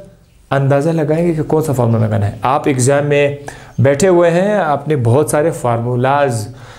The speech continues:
याद किए हुए हैं, कौन सा formula लगाना है ये decide करना है जब आपके पास value आ जाए। सवाल पढ़ते पढ़ते भी आपको थोड़ा अंदाज़ा हो जाएगा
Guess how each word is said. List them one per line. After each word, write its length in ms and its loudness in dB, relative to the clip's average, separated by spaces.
याद 540 2
किए 180 0
हुए 240 2
हैं, 280 0
कौन 160 2
सा 120 0
formula 280 2
लगाना 380 2
है 200 2
ये 100 2
decide 500 0
करना 240 2
है 220 2
जब 180 2
आपके 240 -4
पास 260 -2
value 300 -2
आ 40 -4
जाए। 200 -8
सवाल 520 2
पढ़ते 280 0
पढ़ते 340 0
भी 160 2
आपको 240 -2
थोड़ा 180 0
अंदाज़ा 240 2
हो 120 2
जाएगा 340 0